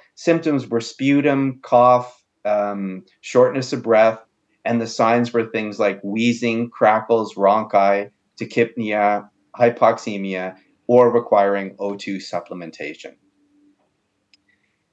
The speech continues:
Some had an escape clause where you could also be, um, investigator,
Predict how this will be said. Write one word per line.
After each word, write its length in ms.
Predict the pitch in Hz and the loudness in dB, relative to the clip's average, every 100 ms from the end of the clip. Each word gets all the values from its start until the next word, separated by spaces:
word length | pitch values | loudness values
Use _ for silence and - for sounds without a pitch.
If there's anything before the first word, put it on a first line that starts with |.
| _ | _
Some 380 | - - 151 151 | -2 2 2 4
had 180 | 147 | 2
an 140 | 139 127 | 2 0
escape 440 | 120 - 120 127 | -2 -2 -2 -4
clause 460 | - 123 127 123 - | 2 4 4 2 0
where 100 | 110 | -6
you 140 | 107 | -6
could 200 | 107 117 | -6 -4
also 540 | - 110 113 - 113 107 | 2 2 2 2 2 0
be, 540 | 104 104 104 98 - - | -6 -6 -6 -8 -8 -4
um, 420 | 98 95 92 92 101 | 0 0 -2 -6 -8
investigator, 1200 | 104 104 117 - 101 113 107 107 104 98 95 | -2 2 2 0 -4 -2 0 0 0 -2 -6